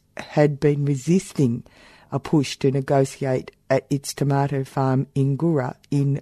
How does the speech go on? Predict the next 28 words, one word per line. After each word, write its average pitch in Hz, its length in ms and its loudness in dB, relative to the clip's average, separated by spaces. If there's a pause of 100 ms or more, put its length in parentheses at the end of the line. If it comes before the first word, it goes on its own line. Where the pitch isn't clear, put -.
northern 131 440 0
New 131 120 -2
South 123 320 -8
Wales. 165 480 0 (640)
Issues 151 420 0
have 135 140 -2
been 139 340 0
heat - 460 -2
protection 147 520 -2
or 135 120 -4
the 127 100 -4
lack 135 320 -2
of, 135 300 0
and 127 100 2
abusive 135 560 -2
overseers 135 720 -2 (200)
and 123 260 -2
low 135 200 2
pay. 131 480 -2 (760)
Now, 160 480 4
the 160 180 2
union 180 580 6
had 151 320 0
no 156 240 8
members 139 580 4
a 131 60 -2
year 131 240 -2
ago, 127 360 -4